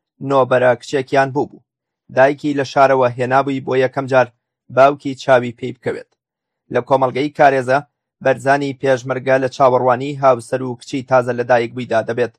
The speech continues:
کە جاش و جەیش دەوری دەدەن و شەهیدی دەکەن. تەرمەکەی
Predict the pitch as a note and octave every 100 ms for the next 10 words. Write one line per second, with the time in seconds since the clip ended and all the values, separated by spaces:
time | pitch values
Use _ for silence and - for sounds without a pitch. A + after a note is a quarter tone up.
0 | _ _ _ _ C3 B2+ C3+ B2 B2 C3
1 | D3 - _ _ _ B2+ C3+ C3+ C3+ C3
2 | B2+ B2+ A#2+ - B2 B2 A2+ F#2+ - -
3 | _ _ _ _ _ _ - B2+ B2+ C3
4 | D3+